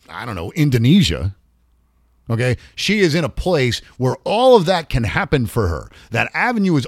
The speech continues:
open for her. The programs are there for her. They are funded for her. She is playing for the United, she hates Trump so much. If you don't hate Trump, then screw you too.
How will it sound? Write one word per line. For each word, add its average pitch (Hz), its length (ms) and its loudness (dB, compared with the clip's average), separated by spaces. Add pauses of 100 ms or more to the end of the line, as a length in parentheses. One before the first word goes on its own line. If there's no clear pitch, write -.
open 170 320 2
for 113 180 -2
her. 85 120 -4
The 82 100 -10
programs 175 580 -6
are 110 80 -2
there 135 340 -2
for 110 180 -2
her. 85 160 -4 (180)
They 143 180 -6
are 151 160 -2
funded 156 680 -2 (100)
for 127 440 -2
her. 80 360 -4 (460)
She - 300 -6
is 139 80 -4
playing 185 580 0
for 175 400 -2
the 160 80 -2
United, 143 340 2 (140)
she 139 300 -6
hates 143 260 -2
Trump 147 240 -2
so 139 160 0
much. 135 300 0 (160)
If 85 200 -12
you 175 160 -2
don't 190 160 -2
hate 156 220 -4
Trump, 156 320 -4 (160)
then 120 180 -8
screw 165 320 -2
you 147 240 2
too. 65 280 -6